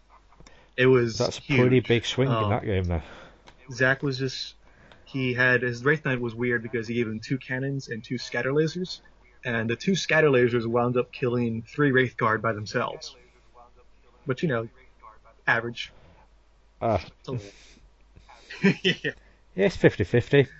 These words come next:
Speaker 1: Yeah.
Speaker 2: Happens or it doesn't.
Speaker 1: So my turn one, I just gated the hell out of Dodge pretty much on the other end of the table,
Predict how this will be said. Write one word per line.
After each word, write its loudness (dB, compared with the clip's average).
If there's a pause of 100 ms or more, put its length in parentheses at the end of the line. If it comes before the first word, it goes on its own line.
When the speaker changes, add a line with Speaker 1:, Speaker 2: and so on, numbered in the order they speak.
(280)
Speaker 1:
Yeah. 0
Speaker 2:
Happens 0
or 6
it 4
doesn't. 2 (380)
Speaker 1:
So -6
my -4
turn -8
one, -8
I -4
just -6
gated 0
the -4
hell -2
out -6
of -12
Dodge -4
pretty -10
much -16
on -10
the -8
other -2
end -4
of -8
the -6
table, -6